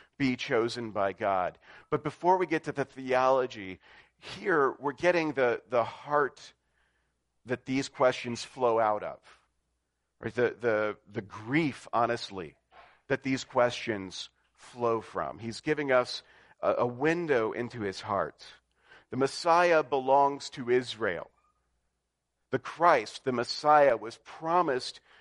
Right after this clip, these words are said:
to Israel and belongs to Israel. But Israel, at least in part, is rejecting the Messiah. As Paul looks around at what's happening,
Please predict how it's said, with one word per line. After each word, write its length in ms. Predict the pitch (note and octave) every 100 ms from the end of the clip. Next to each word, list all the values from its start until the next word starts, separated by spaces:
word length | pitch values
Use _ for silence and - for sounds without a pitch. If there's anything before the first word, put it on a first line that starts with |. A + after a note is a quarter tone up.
| _ -
to 220 | E3+ D#3
Israel 520 | C3+ F3 D#3 B2+ G2+ A2
and 120 | C3
belongs 640 | C3+ C#3+ E3+ F#3 E3 -
to 220 | - D3+ -
Israel. 540 | D#3+ F#3 D3 C3 A#2+
But 180 | A2 C3+
Israel, 760 | D#3+ A#3 C4 F#3+ D#3+ C3+ C3+ D3+
at 100 | C#3+
least 260 | A#3 A#3+
in 120 | F#3 D#3
part, 560 | - G#3 G#3 F3+ - _ - - - -
is 200 | F3 D#3
rejecting 720 | F3 D#3+ - G#3 - G3 G3
the 60 | G3
Messiah. 640 | G#3 - A#3 C#4 A3+ G2 - _ _ _ _ _ _ _ _ _ _ _ _ _ _ _ _ _ -
As 320 | D#3 D3+ - _
Paul 400 | - E3+ F3 F3
looks 240 | F3 E3+ D#3
around 440 | C3+ D3 D#3+ E3
at 100 | A#2
what's 160 | B2+ -
happening, 560 | D3 E3 D3+ B2+ A#2